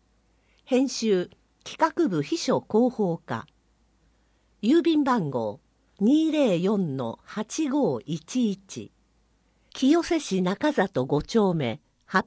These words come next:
百四十二。電話、零四二四九二の五一一一代表。フ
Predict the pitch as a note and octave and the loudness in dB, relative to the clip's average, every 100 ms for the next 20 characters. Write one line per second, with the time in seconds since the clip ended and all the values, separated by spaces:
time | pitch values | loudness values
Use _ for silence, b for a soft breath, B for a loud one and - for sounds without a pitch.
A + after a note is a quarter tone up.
0 | - D#4+ D4+ D#4+ D4 C4 F3+ A#2+ G2+ G2+ | -2 -4 2 4 4 4 0 -2 -8 -4
1 | B2+ A2+ _ _ _ _ _ _ _ _ | -4 -6 _ _ _ _ _ _ _ _
2 | _ _ _ _ _ _ - G3+ G3 F3+ | _ _ _ _ _ _ -6 -2 -2 -2
3 | D#3+ - _ _ _ G#3 G#3+ D#4+ D#4 D#4 | -4 -6 _ _ _ -2 0 2 2 2
4 | G#3+ B2 C3+ C#3+ - _ _ _ F3 G#3 | 0 -2 -2 -4 -6 _ _ _ 0 2
5 | D#4+ D#4+ - D#4+ C#4+ A#3+ A3+ A#3 G3 C#3+ | 2 -2 -2 2 2 4 4 4 2 -2
6 | - _ - D3 B3+ D4+ D#4 - D4 - | -6 _ -6 0 2 2 -2 -2 -4 -4
7 | F3 C3+ - E3+ - - C4 - A3 - | -10 -10 -8 -10 -8 -4 -2 -2 -4 -6
8 | - B2+ G#2+ _ - D#3 G3 - E3+ C#3+ | -8 -12 -12 _ -8 -6 -6 -4 -4 -4
9 | A#2+ | -6